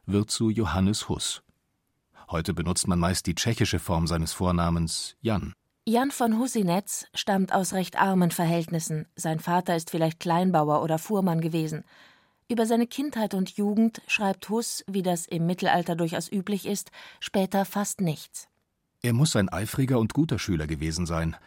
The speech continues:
Speaker 1: denn trotz seiner einfachen Herkunft kann er an der Prager Universität studieren. Der Student Jan Hus lebt im Hause eines seiner Professoren, für den er kleinere Dienste verrichtet.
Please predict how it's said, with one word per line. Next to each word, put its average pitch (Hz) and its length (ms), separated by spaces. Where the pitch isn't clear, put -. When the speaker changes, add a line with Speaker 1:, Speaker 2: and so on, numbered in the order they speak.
Speaker 1:
denn 80 160
trotz - 260
seiner 113 280
einfachen 98 400
Herkunft - 680
kann 87 220
er 90 140
an 107 100
der 110 140
Prager 87 400
Universität 113 580
studieren. - 500
Der 104 80
Student 120 440
Jan 110 320
Hus - 320
lebt 87 340
im 85 220
Hause 92 400
eines 87 300
seiner 82 220
Professoren, 80 680
für 95 140
den 85 160
er 80 60
kleinere 92 420
Dienste 95 400
verrichtet. - 580